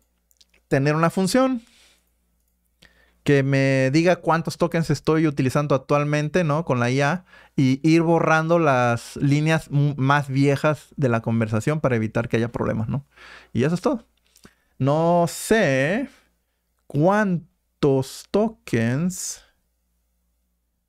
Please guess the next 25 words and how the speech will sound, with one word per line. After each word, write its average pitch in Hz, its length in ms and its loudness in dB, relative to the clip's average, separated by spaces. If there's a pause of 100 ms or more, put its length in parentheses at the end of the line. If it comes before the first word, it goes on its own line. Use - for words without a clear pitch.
(220)
eh, 120 540 0 (100)
utilice 139 1000 0 (1300)
en 123 160 0
específico 117 720 -2
DaVinci. 120 720 -4 (1200)
Pero 143 760 -2
aquí 123 560 -4
está 107 300 -4
la 110 120 0
liga, 147 520 -2 (520)
donde 113 200 -4
está 117 280 -2
G 123 160 -4
P 117 140 -4
T - 160 -16
tres. 180 800 0 (340)
Mira, 156 160 0
este 202 160 0
es 170 40 0
nuevo, 208 300 2
ese 214 140 -2
no 202 60 2
lo 196 60 2
había 190 120 0
visto. 170 420 -4